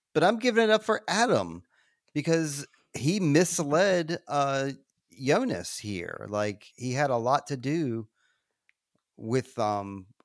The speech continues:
with this path being laid. I'm not sure if it's good or bad. I don't know who to trust 'cause everybody says they're on the light side, but he obviously misled him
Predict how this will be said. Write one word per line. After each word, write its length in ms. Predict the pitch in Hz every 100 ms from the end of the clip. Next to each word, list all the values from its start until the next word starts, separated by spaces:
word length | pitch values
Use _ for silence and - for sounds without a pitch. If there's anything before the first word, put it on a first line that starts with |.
| _
with 280 | 117 117 -
this 180 | 117 107
path 480 | - 110 107 107 -
being 300 | 110 98 92
laid. 340 | 92 87 98
I'm 160 | 117 110
not 200 | 110 120
sure 220 | - 117 117
if 100 | 104
it's 120 | 90
good 280 | 87 101 107
or 100 | 120
bad. 520 | 98 90 87 98 110 - _ _ _ _ _
I 80 | 110
don't 180 | 110 123
know 100 | 139
who 120 | 131 143
to 100 | 156
trust 440 | - 98 113 -
'cause 140 | 98
everybody 460 | 104 101 107 107 104
says 340 | - 101 101
they're 120 | 98 104
on 80 |
the 80 | 104
light 320 | 107 98 90
side, 460 | - 85 80 87 95 _ _ _ _ _ _ _ _ _ -
but 240 | 104 117
he 140 | 117 110
obviously 640 | 120 151 135 - 127 113
misled 580 | 110 123 - 113 135 127
him 480 | 92 82 78 87